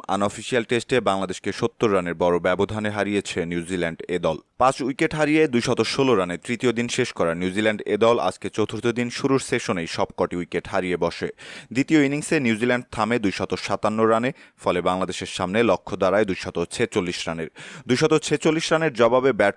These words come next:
করতে নেমে শুরুটা ভালো করতে পারেনি বাংলাদেশ এ দল। মাত্র ছেচল্লিশ রানের মধ্যে টপ অর্ডারের তিন ব্যাটারকে হারিয়ে বসে টাইগাররা। ওপেনার এনামুল হক বিজয় ফিরে যান ব্যক্তিগত ষোলো রান করে। এরপর মাহমুদুল হাসান জয় করেন চার রান, অমিত ফিরেন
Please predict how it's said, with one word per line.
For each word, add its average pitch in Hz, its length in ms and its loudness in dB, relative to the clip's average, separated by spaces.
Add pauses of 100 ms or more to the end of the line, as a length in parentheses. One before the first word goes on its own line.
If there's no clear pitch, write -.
করতে 127 260 0
নেমে 87 180 -2
শুরুটা 92 380 0
ভালো 107 280 2
করতে - 300 -4
পারেনি 85 340 -4
বাংলাদেশ 87 400 -2 (100)
এ 95 100 -2
দল। 85 160 0 (360)
মাত্র 92 340 -2
ছেচল্লিশ 120 460 0
রানের 127 220 2
মধ্যে 127 360 0
টপ - 240 2 (100)
অর্ডারের 98 400 2
তিন 90 220 -8
ব্যাটারকে 95 400 0
হারিয়ে 110 300 0
বসে 90 300 0
টাইগাররা। 82 480 -2 (340)
ওপেনার 156 380 2 (220)
এনামুল 135 340 0
হক 143 180 -2
বিজয় 101 340 2
ফিরে 113 280 0
যান 113 220 0
ব্যক্তিগত 107 460 2
ষোলো 117 360 4
রান 87 220 0
করে। 85 220 0 (240)
এরপর 92 280 0
মাহমুদুল 92 400 0
হাসান 95 280 -6
জয় 95 220 4
করেন 113 280 2
চার 117 300 2
রান, 131 180 2 (240)
অমিত 131 340 0
ফিরেন 90 340 -4